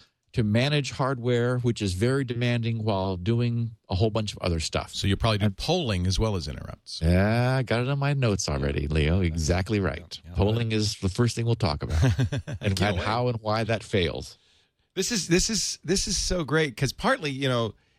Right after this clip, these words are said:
Speaker 2: it brings me back in time to the days when I was learning all of this stuff. And, you know, and when, if you started in the beginning, as y-, as you did, and I, I almost did,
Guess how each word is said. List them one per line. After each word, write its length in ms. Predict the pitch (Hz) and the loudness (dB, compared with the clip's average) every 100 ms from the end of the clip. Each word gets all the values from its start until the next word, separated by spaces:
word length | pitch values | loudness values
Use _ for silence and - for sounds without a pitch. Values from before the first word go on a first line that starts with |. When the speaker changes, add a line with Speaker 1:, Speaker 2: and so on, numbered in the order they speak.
| - | -8
Speaker 2:
it 120 | 139 | -2
brings 280 | 160 165 120 | 2 2 2
me 180 | 156 165 | 2 2
back 340 | 123 120 110 | 2 0 0
in 120 | 107 | -2
time 420 | 98 151 131 101 | 0 0 2 2
to 60 | 95 | 0
the 100 | 95 | 0
days 220 | 104 104 | 0 2
when 80 | 104 | 0
I 80 | 98 | 0
was 120 | 101 | 0
learning 460 | 113 180 233 147 60 | 0 2 2 0 -2
all 300 | 60 60 67 | -2 0 0
of 80 | 67 | 0
this 120 | 73 | -4
stuff. 380 | - 67 95 - - - - - | -2 -2 -2 -4 -14 -20 -12 -2
And, 120 | 131 | 0
you 80 | 160 | 2
know, 160 | 175 147 | 2 2
and 140 | 151 | 2
when, 100 | 156 | 2
if 160 | 156 156 | 2 2
you 80 | |
started 540 | 139 - 214 262 165 139 | 2 2 2 4 2 0
in 220 | 135 123 | 2 2
the 60 | 110 | 2
beginning, 500 | 110 110 123 71 71 | 0 2 2 0 -2
as 280 | 80 80 98 - - | -4 -4 -8 -10 -8
y-, 80 | 80 - | -8 -4
as 200 | 95 82 | -2 2
you 100 | 131 | 2
did, 240 | 110 90 92 | 2 0 0
and 100 | 82 | 0
I, 200 | 95 - | -2 -2
I 100 | 90 | -2
almost 480 | 92 135 131 76 - | 2 2 2 -2 -4
did, 220 | - 57 | -6 -6